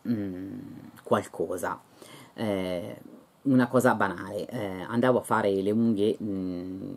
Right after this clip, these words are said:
in un posto in cui, mm, non ero completamente soddisfatta, eh, ma mi dispiaceva non andarci più perché comunque la persona che, che faceva questo lavoro è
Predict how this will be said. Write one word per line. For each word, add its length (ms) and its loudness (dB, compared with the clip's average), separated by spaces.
in 120 -2
un 140 2
posto 320 2
in 140 4
cui, 460 -2
mm, 380 0
non 180 8
ero 200 4
completamente 580 -4
soddisfatta, 840 -6
eh, 380 2
ma 640 4
mi 160 6
dispiaceva 920 4
non 180 4
andarci 420 0
più 500 0
perché 720 2
comunque 1400 -4
la 120 -8
persona 460 -2
che, 320 -4
che 100 -8
faceva 280 -4
questo 240 -6
lavoro 400 6
è 140 -16